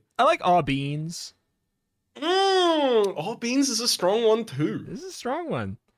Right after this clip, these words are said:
Speaker 1: Uh, you know what else is a strong one? Johnny Curb Stomp gets to be back at it
Speaker 2: That's
Speaker 1: again today.
Speaker 2: true.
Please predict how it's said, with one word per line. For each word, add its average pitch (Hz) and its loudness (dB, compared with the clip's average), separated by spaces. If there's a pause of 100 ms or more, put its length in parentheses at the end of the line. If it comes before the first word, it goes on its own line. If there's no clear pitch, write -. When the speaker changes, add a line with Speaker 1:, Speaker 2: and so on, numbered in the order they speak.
(500)
Speaker 1:
Uh, 139 2
you 160 -2
know 202 4
what 214 6
else 233 2
is 285 -6
a 269 -4
strong 277 2
one? 294 2 (200)
Johnny 139 -2
Curb 143 -2
Stomp 127 -4 (340)
gets 143 -2
to 151 -8
be 160 -2
back 175 2
at 202 6
it - 4
Speaker 2:
That's 131 6
Speaker 1:
again 214 4
today. 233 4
Speaker 2:
true. - -16